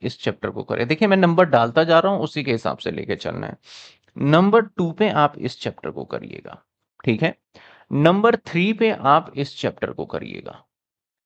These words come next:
नंबर फ़ोर को आप इस चैप्टर को करिएगा। हालांकि ये वाली जो यूनिट है ना,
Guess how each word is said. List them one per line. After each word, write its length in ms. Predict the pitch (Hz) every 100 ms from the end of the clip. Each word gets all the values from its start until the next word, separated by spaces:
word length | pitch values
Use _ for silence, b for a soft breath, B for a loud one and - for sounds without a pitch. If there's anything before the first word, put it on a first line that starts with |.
| _ -
नंबर 480 | 127 160 208 226 254
फ़ोर 460 | - - 175 220
को 180 | 233 190
आप 280 | 175 185 208 -
इस 160 | 160 -
चैप्टर 280 | 147 131 110
को 200 | - 92
करिएगा। 460 | - 85 - - - _ _
हालांकि 380 | - 131 147 208
ये 340 | 151 127 156
वाली 220 | 220 214
जो 140 | 202 208
यूनिट 420 | 170 151 185 214
है 80 | 156
ना, 140 | 160